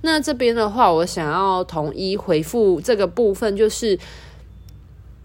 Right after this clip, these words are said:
我觉得找老师，你要如何去找到一个合适自己的老师，这点其实是一个很主观的事情欸，所以我好像非常难回答这个部分，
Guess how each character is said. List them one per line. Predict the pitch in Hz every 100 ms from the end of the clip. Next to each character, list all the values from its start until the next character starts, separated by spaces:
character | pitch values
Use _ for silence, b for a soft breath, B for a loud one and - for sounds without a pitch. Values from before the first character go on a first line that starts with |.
| -
我 | - 214
觉 | 214 240
得 | 262 349
找 | 277 - 185 208
老 | 226 160
师， | 147 - 190 175 180 180
你 | 208
要 | 277 330
如 | 247 220
何 | 233 208
去 | 226 240
找 | 143
到 | 147 185
一 | 180
个 | 165
合 | 165 151
适 | - 190 160 -
自 | 190
己 | 165 151
的 | 151 143
老 | 143 151
师， | - 175
这 | 170 202
点 | 180 139
其 | 139 196
实 | 214 262
是 | 233 269 208
一 |
个 | 180 160
很 | 165 151
主 | 160 156 131
观 | 165 156
的 | 160
事 | 143 - 226
情 | - 175 147
欸， | 147 135 - B B B B
所 | - 247
以 | 320
我 | 233 180
好 | 185 170
像 | 165 240 214
非 | 202
常 | 220 190 156
难 | 151 143
回 | 151 151
答 | 151 151 147
这 | 156 196
个 | 180
部 | 165 214 220 156
分， | - - 170